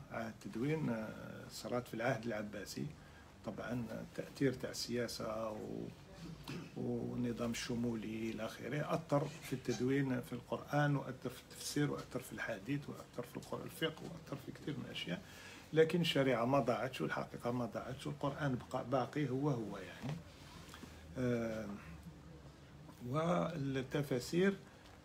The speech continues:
هي أنواع، كاين تفاسير ما يسمى بالتفسير بالمأثور، آه، لي زيكزيجيز، آه، تراديسيونيست، ها؟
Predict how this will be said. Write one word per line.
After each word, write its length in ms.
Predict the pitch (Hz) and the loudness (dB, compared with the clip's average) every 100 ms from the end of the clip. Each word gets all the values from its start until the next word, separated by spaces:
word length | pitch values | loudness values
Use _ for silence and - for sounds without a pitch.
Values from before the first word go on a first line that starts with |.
| - | -2
هي 260 | 127 147 151 139 123 113 104 107 - - - | 4 8 10 10 8 6 0 -4 -8 -8 0
أنواع، 380 | 131 135 123 - - - - | 4 6 6 2 -8 -14 0
كاين 280 | 123 127 | 2 4
تفاسير 560 | 123 117 107 - 160 156 - - - - - - - - | 2 -2 -4 2 4 4 0 -12 -14 -14 -16 -16 -8 2
ما 80 | 127 | 2
يسمى 320 | 123 139 147 | 4 4 4
بالتفسير 540 | 127 - 123 - 151 | 2 0 -2 0 2
بالمأثور، 600 | 127 123 117 - - 98 - - | 4 6 4 0 -4 -6 -6 -8
آه، 260 | 117 104 101 | -6 -6 -8
لي 160 | 104 107 | -6 -4
زيكزيجيز، 840 | 110 101 113 104 143 160 147 - - - - - - | -4 -2 -2 2 4 4 2 -6 -14 -16 -16 -14 -6
آه، 720 | 117 110 107 107 104 104 101 - | -4 -2 -4 -4 -6 -8 -10 -10
تراديسيونيست، 1200 | - 123 107 120 - - 120 120 120 - - - - - - - 113 | 0 2 2 0 -2 0 2 4 4 2 -2 -6 -8 -12 -16 -10 -4
ها؟ 180 | 131 | -4